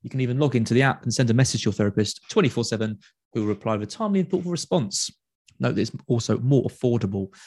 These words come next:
uh, than traditional offline therapy, and there is financial aid available to you too. Uh, if you don't get on with your therapist, you can change therapists for free. Note this is a U S app, but there are clients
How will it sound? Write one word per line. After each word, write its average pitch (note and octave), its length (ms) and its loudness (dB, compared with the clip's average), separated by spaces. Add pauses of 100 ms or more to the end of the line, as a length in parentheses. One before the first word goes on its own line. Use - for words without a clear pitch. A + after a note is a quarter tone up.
(300)
uh, G2 100 -6
than G2+ 220 -6
traditional G#2+ 640 -2
offline G2+ 320 -2
therapy, G2+ 420 -4 (320)
and G2+ 100 -6
there G2+ 120 -2
is G2+ 120 -4
financial G2+ 560 -4 (260)
aid G2+ 320 -6
available G2 340 -4
to - 160 -8
you G2+ 60 -8
too. A#2+ 380 -2 (600)
Uh, - 60 -2
if - 120 -6
you A#2+ 80 -2
don't G3 220 4
get G3 120 4
on F#3+ 60 4
with F#3 100 4
your F3 80 2
therapist, F#3+ 640 0
you B2 80 -2
can B2 140 -4
change B2 340 -4
therapists - 380 -4
for G#2 100 -10
free. G#3 460 -2 (500)
Note C3 160 0
this B2+ 180 -4
is B2 60 -6
a A2 140 2
U C3+ 360 -2
S - 360 -6
app, A#2+ 300 -4 (100)
but - 100 -8
there A2+ 160 -2
are G#2+ 180 -2 (100)
clients B2+ 600 -4